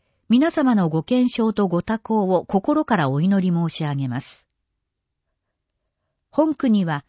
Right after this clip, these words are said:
地下鉄八号線延伸の早期事業化実現、東京二ゼロ二ゼロオリンピック・パラリンピッ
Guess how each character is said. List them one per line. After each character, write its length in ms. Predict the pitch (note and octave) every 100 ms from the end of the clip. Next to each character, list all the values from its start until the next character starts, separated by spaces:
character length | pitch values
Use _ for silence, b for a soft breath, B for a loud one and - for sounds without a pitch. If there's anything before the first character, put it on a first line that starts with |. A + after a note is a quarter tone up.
| _ _ _ _
地 120 | -
下 120 | - D#4+
鉄 240 | D#4 D4
八 300 | A#3+ B3 C4
号 220 | B3+ B3
線 300 | A#3 A#3+ A#3 G#3+
延 180 | G#3+ A3
伸 340 | - G#3+ G3+
の 200 | F3+ E3+ -
早 260 | - D#4+
期 220 | - D#3
事 160 | B2+ D#3
業 240 | F#3+ B3+
化 180 | A#3+ G#3
実 300 | D#3+ D3+ E3
現、 340 | D#3 C#3+ A#2+ - _ _ _ _ _ _ _ _ -
東 220 | D4 D#4+
京 220 | - D4+
二 240 | C4+ C#4 D4+
ゼ 140 | D4
ロ 140 | C#4+
二 200 | C#4 C#4
ゼ 140 | C4 C4
ロ 160 | C4
オ 80 | B3+
リ 140 | B3 B3
ン 120 | A#3+
ピ 120 | B3
ッ 80 | A#3+ _
ク・ 200 | D#3 -
パ 120 | G#3
ラ 140 | G#3+ B3
リ 120 | B3+
ン 120 | A#3+
ピ 140 | -
ッ 60 | A3